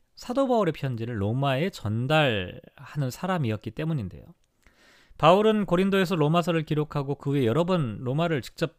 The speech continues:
방문하려고 시도했지만 뜻을 이루지 못했죠. 그래서 베베를 통해 편지를 전달하게 되었는데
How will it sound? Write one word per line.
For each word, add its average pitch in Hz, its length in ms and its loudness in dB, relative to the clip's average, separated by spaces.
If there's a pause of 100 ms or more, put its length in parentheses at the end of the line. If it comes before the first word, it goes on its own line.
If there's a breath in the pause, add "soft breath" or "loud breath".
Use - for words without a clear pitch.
방문하려고 170 720 -2
시도했지만 160 720 -4 (480 soft breath)
뜻을 247 240 0
이루지 143 280 0
못했죠. 95 600 -4 (640)
그래서 156 500 6 (160)
베베를 151 460 6
통해 143 220 0
편지를 190 560 2
전달하게 131 1200 0
되었는데 117 600 -4